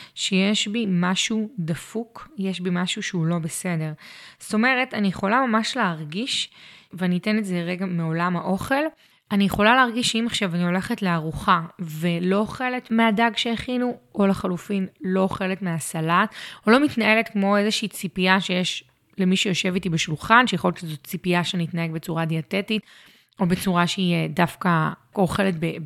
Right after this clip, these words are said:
בצורה אחרת, תואמת מהכל, לא בדיאטה וכדומה, אני יכולה ממש להרגיש שאם אני לא ארצה אותו עכשיו, אם אני לא אתנהל כמו שהוא מצפים ממני,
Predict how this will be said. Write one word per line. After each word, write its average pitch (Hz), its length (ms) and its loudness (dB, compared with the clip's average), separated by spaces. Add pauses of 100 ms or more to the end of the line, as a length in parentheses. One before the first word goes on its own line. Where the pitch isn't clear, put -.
(420)
בצורה 185 260 2
אחרת, 226 360 2
תואמת 226 360 2
מהכל, 196 380 4
לא 208 60 6
בדיאטה 214 440 2
וכדומה, 170 480 2 (760)
אני 190 100 4
יכולה 214 300 4
ממש 294 240 2
להרגיש 208 720 0 (160)
שאם 190 680 -2
אני 254 180 4
לא 208 180 6
ארצה 208 460 0
אותו 269 260 2
עכשיו, 285 400 -2
אם 208 80 4
אני 208 120 4
לא 202 100 4
אתנהל 185 300 0
כמו 180 220 -2
שהוא 202 180 -4
מצפים 185 540 -4
ממני, 294 280 -2